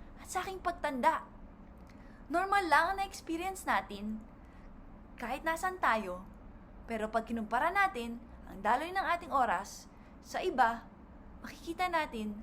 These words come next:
ang diferensya. Sa librong ito na Einstein's Dreams ni Alan Lightman, isang manunulat na physicist din, nag-imagine siya ng iba't ibang panaginip ni Einstein na may iba't ibang mundo kung saan iba-iba rin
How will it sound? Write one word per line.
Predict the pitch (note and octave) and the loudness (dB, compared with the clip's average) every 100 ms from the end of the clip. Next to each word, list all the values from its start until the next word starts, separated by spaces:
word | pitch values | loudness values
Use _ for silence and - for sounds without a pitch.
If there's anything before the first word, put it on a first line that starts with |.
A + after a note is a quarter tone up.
| - | -10
ang | D#4 E4+ | -8 -6
diferensya. | E4 D#4 G3+ F#3+ - B3+ G#3+ - - - - - - - - - - - - - - - - - | -4 -2 -4 -6 -4 -4 -6 -14 -18 -18 -16 -16 -18 -20 -20 -20 -20 -18 -16 -16 -16 -16 -16 -12
Sa | - | -6
librong | C#4+ A#3 G4+ | -4 2 2
ito | A4+ D#4+ | 2 0
na | B3+ - | 2 2
Einstein's | D4 F4 E4 E4 A3 | 0 0 -2 -2 -2
Dreams | A3 A3 G#3+ | -2 -2 -2
ni | G#3+ | -6
Alan | G#3+ D4+ E4+ | 0 2 6
Lightman, | C4 A#3+ G3+ F3+ F#3 - - - - | 4 2 0 -2 -2 -12 -16 -18 -10
isang | - D4 E4 | -2 2 2
manunulat | E4+ D4+ C4+ A3 A3 | 2 -2 2 2 0
na | F3+ | -8
physicist | - - G3+ D#4 G#3+ | -6 -6 -6 -6 -6
din, | G3+ F3+ F3+ - - - - - | -6 -8 -12 -16 -16 -16 -18 -10
nag-imagine | D4+ C4+ F#4+ G4 G4+ | -8 -2 6 6 4
siya | G4 D#4+ B3 | -4 0 0
ng | B3 | 0
iba't | - C4+ F4 | 2 2 4
ibang | E4+ F4 | 2 2
panaginip | D#4 B3+ A3+ C#4 D#4+ | 2 0 -2 -4 -6
ni | D4 | -6
Einstein | A3+ G#3+ - F3+ F3+ - - - - - | -4 -4 -6 -8 -8 -12 -14 -16 -16 -6
na | A3 | -2
may | A3+ B3 | -2 -2
iba't | C4+ | -4
ibang | A#3+ C4+ F4+ | 0 -2 0
mundo | G4+ C4 B3 B3 | -2 2 2 2
kung | - D#4 | -8 -6
saan | - C4 C#4 - - E4 | 0 2 0 -6 -8 -2
iba-iba | F4+ F4 C#4+ C#4 | 4 4 4 0
rin | C4 | -2